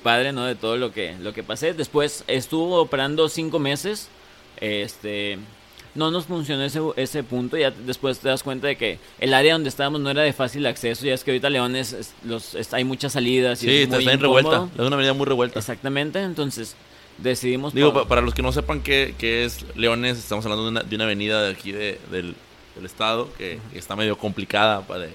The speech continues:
Speaker 2: para, para hacer el tránsito, ¿no? Tiene como que por aquí sales, ah, no, era por allá, por la de atrás, ¿no? Y,
Speaker 1: Exacto.
Speaker 2: y inclu-, incluso el Google Maps te, de repente como que no te dice bien y, ching, ya me pe-, ya me pasé, ¿no?
Speaker 1: Sí, luego te pasas y es como un kilómetro para el
Speaker 2: <laughs>
Speaker 1: retorno y
Speaker 2: Ahí.
Speaker 1: no, ya te da flojera. Entonces ahí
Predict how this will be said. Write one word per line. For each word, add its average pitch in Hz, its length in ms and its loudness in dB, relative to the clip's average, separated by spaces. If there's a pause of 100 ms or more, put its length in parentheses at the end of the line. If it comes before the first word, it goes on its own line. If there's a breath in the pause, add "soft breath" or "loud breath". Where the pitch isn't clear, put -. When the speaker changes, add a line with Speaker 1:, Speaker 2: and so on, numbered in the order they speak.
(320)
Speaker 2:
para, 90 300 -2
para 87 140 -8
hacer 95 140 -2
el 104 60 -2
tránsito, 101 360 -2
¿no? 104 120 -2
Tiene 98 280 -4
como 107 200 -6
que 87 200 -6 (360 loud breath)
por 110 120 4
aquí 147 180 2
sales, 147 240 4
ah, 151 180 10
no, 156 120 6
era 156 160 8
por 143 100 4
allá, 107 200 6
por - 120 -6
la 101 60 4
de 95 80 4
atrás, 95 260 2
¿no? 120 140 2
Y, 113 60 4
Speaker 1:
Exacto. 110 180 -2
Speaker 2:
y 117 120 8
inclu-, 113 240 0
incluso 131 340 2
el 147 80 2
Google 139 220 4
Maps 131 300 4 (360 loud breath)
te, 113 80 4
de 113 60 6
repente - 380 0
como 123 180 -4
que 104 120 -6
no 107 100 0
te 107 100 -4
dice 120 220 0
bien 110 320 0
y, 98 160 -4 (100)
ching, 107 320 -2
ya 92 200 0
me 101 180 -2
pe-, 98 220 -2
ya 101 100 2
me 113 80 4
pasé, 104 300 0
¿no? 87 160 -4
Speaker 1:
Sí, 127 340 0
luego 117 160 -2
te 139 80 -2
pasas 135 340 -4
y 131 60 -4
es 117 80 -4
como 139 160 -6
un 131 80 -8
kilómetro 131 480 -4
para 117 180 0
el 110 60 0
Speaker 2:
<laughs> - 40 -6
Speaker 1:
retorno 127 760 -2
y - 20 0
Speaker 2:
Ahí. 101 140 2
Speaker 1:
no, 143 180 2
ya 135 160 4
te 143 100 -4
da 143 120 2
flojera. 123 400 0
Entonces 107 380 -6
ahí 131 420 -2